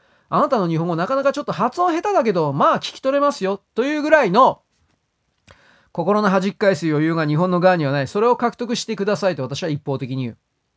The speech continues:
同じ目線で反論すんな。遥かに遅れた連中に対して、同じ目線で対応すんな。ということを私は言います。偉いですね。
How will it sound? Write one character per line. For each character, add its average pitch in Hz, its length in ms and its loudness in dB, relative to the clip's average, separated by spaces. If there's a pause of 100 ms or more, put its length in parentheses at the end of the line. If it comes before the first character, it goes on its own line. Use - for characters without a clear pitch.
(960)
同 190 300 -2
じ 208 140 -2
目 233 140 0
線 196 240 -2
で 123 180 -6 (100)
反 156 220 -6
論 180 160 -2
す 185 120 -8
ん 190 100 -4
な。 131 140 -6 (1800)
遥 381 340 4
か 247 160 2
に 214 120 2
遅 190 220 0
れ 185 120 2
た 190 220 0
連 185 240 0
中 190 200 -6
に 180 180 -4
対 170 200 -4
し - 60 -8
て、 143 240 -6 (1000)
同 160 140 -6 (160)
じ 165 100 -4
目 190 120 -2
線 180 180 -4
で 139 100 -4
対 156 180 -6
応 156 80 -4
す 190 120 -10
ん 175 80 -6
な。 131 140 -8 (1200)
と 277 80 -6
い 302 40 -2
う 311 40 -4
こ 320 80 -6
と 214 80 -2
を 156 80 0
私 147 80 -6
は 147 60 -2
言 135 80 -2
い - 20 -6
ま 123 100 -10
す。 - 200 -20
偉 175 240 0
い 226 40 0
で 226 100 0
す 185 60 -4
ね。 262 380 2